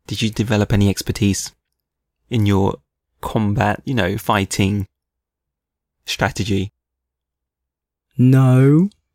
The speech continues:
Speaker 2: I think because you're changing character all the time, I never developed any kind of real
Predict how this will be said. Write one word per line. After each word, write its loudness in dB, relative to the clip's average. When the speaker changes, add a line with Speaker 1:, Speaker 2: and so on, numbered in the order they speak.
Speaker 2:
I 0
think 0
because 0
you're 0
changing 2
character -2
all 4
the 2
time, -4
I 4
never 4
developed 0
any 2
kind 2
of 0
real 6